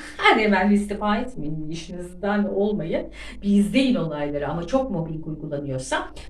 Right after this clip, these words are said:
bazı balıklarda bu var çünkü tıkanık bir enerji var. On birinci ev çünkü biraz tıkanık bir enerji aynı zamanda.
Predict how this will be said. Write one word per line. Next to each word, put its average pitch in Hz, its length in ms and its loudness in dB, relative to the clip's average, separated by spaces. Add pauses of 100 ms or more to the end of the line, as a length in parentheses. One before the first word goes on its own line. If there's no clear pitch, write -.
bazı 175 360 0
balıklarda 175 600 -2
bu 180 60 -6
var 240 220 2
çünkü 160 320 -6
tıkanık 175 440 -6
bir 170 200 -6
enerji 165 460 -2
var. 285 180 -2 (380)
On 185 220 0
birinci 170 360 -2
ev 165 220 -2
çünkü 165 380 -6
biraz 165 320 -2
tıkanık 196 380 -4
bir 156 100 -6
enerji 139 500 -4
aynı 151 320 -2
zamanda. 147 720 -4